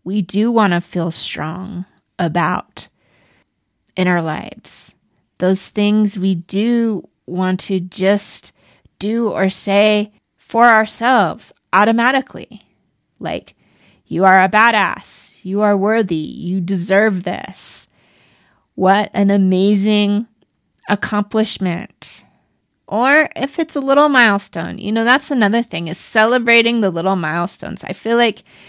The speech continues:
when you celebrate the little milestones in your life, that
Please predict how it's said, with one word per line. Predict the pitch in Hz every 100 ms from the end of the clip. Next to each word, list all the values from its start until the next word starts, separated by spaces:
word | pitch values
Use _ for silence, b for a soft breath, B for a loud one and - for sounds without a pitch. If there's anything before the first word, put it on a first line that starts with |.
| B B
when | 190
you | 196
celebrate | 226 247 240 247 262 262
the | 202
little | 214 190 214
milestones | 208 208 214 - 214 208
in | 202
your | 208 202
life, | 202 196 202 - _ _ _ -
that | 185 190 190 196 208